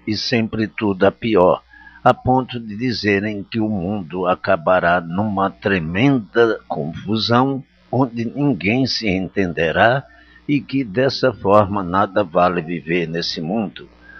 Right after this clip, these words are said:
onde impera apenas o sofrimento. São comentários de uns para os outros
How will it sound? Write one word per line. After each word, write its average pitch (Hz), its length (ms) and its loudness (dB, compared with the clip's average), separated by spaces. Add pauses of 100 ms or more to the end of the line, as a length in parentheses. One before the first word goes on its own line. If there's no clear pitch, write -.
(160)
onde 101 340 2
impera 92 560 2 (100)
apenas 98 840 0 (100)
o 95 100 0
sofrimento. 92 880 -4 (680)
São 170 300 0
comentários 110 1000 2
de 90 140 -6
uns 117 300 -4
para 104 260 2
os 104 220 -6
outros 95 600 -4